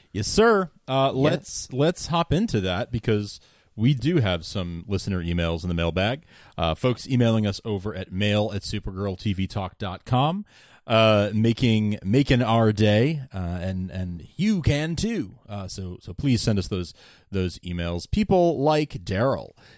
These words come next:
Speaker 1: Daryl sent us, uh, some thoughts on Menagerie. Uh, it,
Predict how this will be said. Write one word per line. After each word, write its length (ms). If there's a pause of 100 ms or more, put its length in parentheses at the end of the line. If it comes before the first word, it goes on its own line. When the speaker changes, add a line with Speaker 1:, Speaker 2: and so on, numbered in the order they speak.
(140)
Speaker 1:
Daryl 360
sent 320
us, 360
uh, 440
some 520
thoughts 500
on 340
Menagerie. 680 (640)
Uh, 440 (300)
it, 140